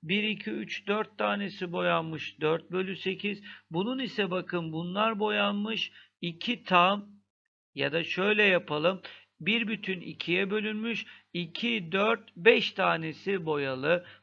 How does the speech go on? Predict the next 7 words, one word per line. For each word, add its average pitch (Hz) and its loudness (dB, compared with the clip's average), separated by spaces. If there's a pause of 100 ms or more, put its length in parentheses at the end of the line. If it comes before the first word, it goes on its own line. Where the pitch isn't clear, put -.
Bakın 170 -2
bu 185 -4 (240)
bileşik 160 -4
kesir 170 -6
olarak 143 -6
gösterilmiştir 156 -6 (300)
diyebiliriz. 143 -4